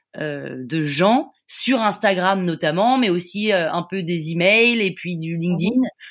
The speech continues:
Speaker 1: de gens qui disaient, « Mon Dieu, mais je viens de découvrir tes trucs, mais c'est hyper frais, c'est léger, c'est décalé, c'est, c'est, c'est du jamais vu, c'est un peu ovni, mais on adore, euh, je me réveille le matin avec, et cetera. » Et je me suis dit, « Bah, en fait, euh, un, je suis fière de moi parce que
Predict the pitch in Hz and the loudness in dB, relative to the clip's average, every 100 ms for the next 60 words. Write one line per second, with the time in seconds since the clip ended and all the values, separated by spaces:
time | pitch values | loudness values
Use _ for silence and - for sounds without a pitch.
0 | - 160 208 220 180 170 220 202 208 170 | -4 0 0 -2 -2 0 2 2 0 2
1 | 254 240 170 175 180 196 185 180 165 285 | 2 2 0 -2 -2 -4 -4 -4 -2 -4
2 | 262 185 - - 233 196 175 - - 247 | -2 -2 -4 -2 0 2 0 -2 0 0
3 | 247 208 180 180 226 185 175 196 233 - | 0 0 0 0 0 -2 0 0 -2 -4
4 | 226 - - 226 208 185 226 202 202 185 | -4 -4 -4 0 0 0 0 2 2 2
5 | 185 254 240 180 180 214 196 190 240 254 | 2 0 0 0 2 0 2 2 4 2
6 | 190 190 160 175 220 240 226 165 156 _ | 2 2 2 2 2 4 4 2 0 _
7 | - 220 208 202 180 175 165 151 160 196 | 0 2 4 2 2 0 0 0 0 -2
8 | - 170 135 - - 127 131 - 175 139 | -4 -2 -2 -4 -10 -10 -8 -6 -6 -6
9 | 123 190 190 _ _ _ _ _ _ - | -4 -4 -4 _ _ _ _ _ _ -10
10 | 135 - 202 208 - _ - 175 156 - | -10 -4 0 0 -2 _ -4 -2 -4 0
11 | 226 185 165 165 233 - 180 - | 2 2 2 4 2 2 -2 -2